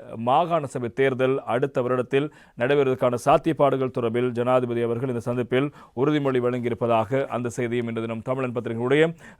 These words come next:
பிரதான தலைப்புச் செய்தியாக இடம் பிடித்திருப்பதை நாங்கள் காணக்கூடியதாக இருக்கிறது. எனவே அதேபோல் இன்று தினம், அஹ், தினகரன் பத்திரிகையுடைய மற்றும் ஒரு புகைப்படம், அஹ், வீரகேசரி பத்திரிகையுடைய புகைப்படம் வெளியாகிறது.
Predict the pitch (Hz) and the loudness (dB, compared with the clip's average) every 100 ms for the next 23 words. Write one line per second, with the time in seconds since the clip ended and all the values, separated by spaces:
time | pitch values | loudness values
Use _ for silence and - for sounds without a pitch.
0 | 131 156 165 170 160 147 143 139 131 123 | 0 6 8 8 6 2 0 -2 -2 0
1 | 127 117 123 123 123 123 117 120 110 120 | 2 2 2 -2 0 -2 -6 -8 -6 -4
2 | 131 120 117 131 123 117 113 117 110 110 | -4 -4 -6 -6 -6 -6 -6 -8 -6 -4
3 | 110 127 117 110 120 156 151 170 123 123 | -4 -6 -8 -8 -4 -2 0 -2 -2 0
4 | 123 113 - _ _ _ _ _ _ - | 0 0 -8 _ _ _ _ _ _ -6
5 | 113 131 143 147 135 131 139 139 - - | -2 0 2 2 2 2 0 0 -8 -20
6 | - 113 117 143 160 151 143 135 135 127 | -4 0 2 2 2 0 -2 -2 0 0
7 | 123 127 131 123 127 139 127 131 123 120 | 0 -2 -4 -2 0 0 0 -2 -2 -4
8 | 117 113 110 110 156 143 143 143 127 123 | -4 -4 -4 -2 0 0 -4 -4 -6 -6
9 | 123 120 120 139 123 127 113 117 139 143 | -6 -6 -4 -6 -4 -4 -4 0 2 4
10 | 151 151 | 4 4